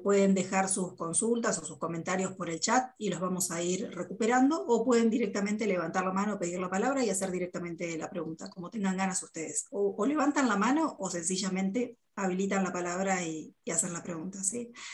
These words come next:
Como se sientan más, más cómodos o más cómodas para continuar. Bueno, este, con Federico estuvimos charlando un poco sobre cómo, qué conversar a partir de todo lo que él ha venido trabajando, y la primera pregunta que a mí se me ocurría era que nos contara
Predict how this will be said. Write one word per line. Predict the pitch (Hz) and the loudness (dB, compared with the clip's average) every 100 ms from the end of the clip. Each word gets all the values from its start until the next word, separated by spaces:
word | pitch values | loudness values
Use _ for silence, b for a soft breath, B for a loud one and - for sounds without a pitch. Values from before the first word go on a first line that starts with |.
| B B | B B
Como | - 247 | -4 0
se | 233 | 2
sientan | 233 226 226 208 | 4 6 4 2
más, | 202 190 - | 2 0 -4
más | 202 196 | -2 -2
cómodos | - 220 220 190 | 0 0 2 2
o | 196 | 0
más | 185 | -2
cómodas | - 208 208 - | -2 -2 -2 -2
para | 175 165 | -4 -6
continuar. | 165 151 160 - - - B B B B B B - | -6 -8 -8 -8 -10 -10 B B B B B B 0
Bueno, | 277 285 226 190 180 - - | 6 8 8 4 2 -6 -2
este, | 294 - 254 | 0 4 4
con | 240 240 | 6 8
Federico | 254 269 339 | 8 8 6
estuvimos | - 330 269 | 6 8 8
charlando | 269 247 233 254 | 8 6 6 6
un | 240 | 6
poco | 240 247 254 | 6 6 6
sobre | 233 214 214 | 4 2 2
cómo, | 226 247 220 196 | 2 4 4 2
qué | 196 254 | 2 6
conversar | 254 233 220 - 269 269 269 | 6 6 4 4 6 6 4
a | 214 | 2
partir | 190 196 220 | 0 2 4
de | 226 | 4
todo | 240 226 214 | 4 4 2
lo | 196 | 2
que | 202 202 | 2 4
él | 220 214 202 | 4 4 2
ha | 196 | 2
venido | 214 226 226 | 2 0 0
trabajando, | 220 226 226 269 269 269 294 285 214 | 0 0 2 6 8 8 6 4 0
y | 214 | 0
la | 208 | 0
primera | 202 214 254 | 2 6 6
pregunta | 247 233 240 240 254 | 6 6 4 4 2
que | 202 175 | 2 0
a | |
mí | 185 202 | 0 0
se | 214 | 2
me | 202 | 0
ocurría | 208 208 226 | 0 2 4
era | 226 | 4
que | 220 | 2
nos | 185 - | -2 0
contara | 196 196 214 220 226 | 2 4 4 6 4